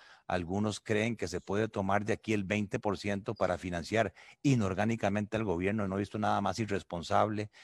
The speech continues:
incluso sostenido por la una y por otros en la mesa,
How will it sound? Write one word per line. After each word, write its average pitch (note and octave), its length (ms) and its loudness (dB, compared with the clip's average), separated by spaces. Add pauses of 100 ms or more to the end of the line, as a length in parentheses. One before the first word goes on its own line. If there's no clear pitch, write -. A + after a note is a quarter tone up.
(160)
incluso G2+ 480 -2
sostenido G2 500 -2
por G#2 160 0
la E2+ 140 4
una A2 340 2
y F#2+ 40 -6
por E2+ 180 -2
otros A2 400 -4 (280)
en F#2 160 -4
la E2+ 120 -2
mesa, G#2 520 0